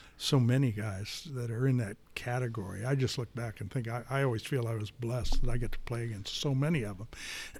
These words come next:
'em. <clears throat> And it, for me, the only, the only thing I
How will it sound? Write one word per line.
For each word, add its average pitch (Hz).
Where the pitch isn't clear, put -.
'em. 202
<clears throat> -
And 135
it, 127
for -
me, 147
the 123
only, 135
the 151
only 135
thing 139
I 117